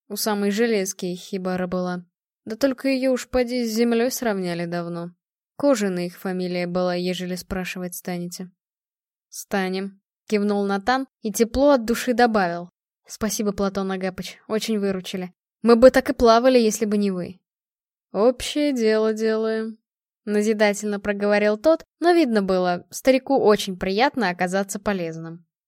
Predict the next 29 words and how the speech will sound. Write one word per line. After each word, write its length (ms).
«Элеонора 420
Карловна, 560
пожалуйста, 480
узнайте, 440
есть 280
ли 80
у 40
нас 220
в 40
архивах 380
то 140
дело, 260
и 120
запросите 500
выписки, 440
кто 200
проживал 480
в 40
окрестностях». 720
«Ну 100
что, 200
Брамс, 320
едем?» 360
подорвался 560
с 100
места 280
Титов. 480
«На 180
взлёт?» 440